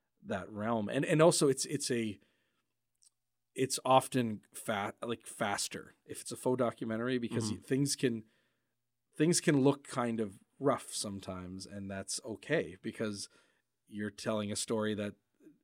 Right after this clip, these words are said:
Speaker 1: isn't planned. You're supposed
Speaker 2: Yeah.
Speaker 1: to be telling a story that isn't planned with, like, a faux documentary like Operation Avalanche.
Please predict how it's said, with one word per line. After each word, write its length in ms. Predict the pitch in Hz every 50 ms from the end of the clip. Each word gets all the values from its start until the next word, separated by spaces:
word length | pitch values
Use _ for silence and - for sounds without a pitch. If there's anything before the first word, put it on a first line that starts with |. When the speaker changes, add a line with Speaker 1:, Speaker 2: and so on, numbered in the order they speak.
| _ -
Speaker 1:
isn't 300 | - 120 104 107 92 -
planned. 480 | - - 113 117 113 90 80 92 98 - -
You're 140 | - 151 120
supposed 280 | 123 120 117 165 170 -
Speaker 2:
Yeah. 20 |
Speaker 1:
to 40 | -
be 60 | 135
telling 240 | 127 117 110 104 101
a 20 |
story 240 | 95 - 117 107 104
that 120 | 98 98 101
isn't 240 | 98 101 101 95
planned 320 | - - 107 98 87 82 - _ _ _ _ _ _
with, 200 | - 135 131 -
like, 140 | 131 117 -
a 60 | 113
faux 220 | - - 120 110 101
documentary 480 | 101 95 - - 101 101 92 92 92 92
like 140 | 95 95 -
Operation 440 | 101 98 - 101 98 95 - 104 110
Avalanche. 500 | 123 131 117 98 85 90 82 - -